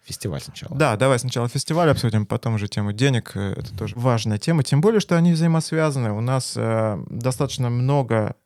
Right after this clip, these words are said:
Speaker 2: интересных событий произошло на фестивале. Во-первых, до фестиваля осталось три недели, даже меньше. Мы собрали почти десять тысяч, э, евро М Т Л на этот самый фестиваль. У нас новые спикеры. Нам про-, планирует
Speaker 1: Вау.
Speaker 2: приезд,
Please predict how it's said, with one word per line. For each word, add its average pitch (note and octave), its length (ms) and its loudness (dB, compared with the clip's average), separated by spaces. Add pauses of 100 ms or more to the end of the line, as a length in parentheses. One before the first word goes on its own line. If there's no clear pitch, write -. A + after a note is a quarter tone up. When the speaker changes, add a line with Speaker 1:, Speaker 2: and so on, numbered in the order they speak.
(160)
Speaker 2:
интересных A#2+ 480 0
событий A#2 420 0
произошло C3 440 -2
на B2+ 100 -2
фестивале. B2+ 460 0
Во-первых, C3+ 400 2
до A2+ 100 4
фестиваля A2 400 0
осталось G2 420 -4
три A2+ 180 0
недели, G2 540 0
даже F#2+ 260 -2
меньше. F#2 520 -2
Мы C3 120 2
собрали C#3 340 2
почти B2+ 840 2
десять A#2+ 360 -2
тысяч, - 380 -4
э, G#2 600 0
евро G#2 520 -2
М A2 160 -2
Т - 140 -4
Л G2 320 -2 (180)
на G#2+ 460 -2
этот - 260 -6
самый F#2+ 260 -4
фестиваль. G#2 800 -4
У - 80 -4
нас G#2 260 -2
новые G#2 460 -2 (340)
спикеры. C3 640 -2 (220)
Нам A#2 400 -4
про-, G#2 260 -4 (140)
планирует G#2+ 440 -4
Speaker 1:
Вау. - 40 -10
Speaker 2:
приезд, G#2 560 -2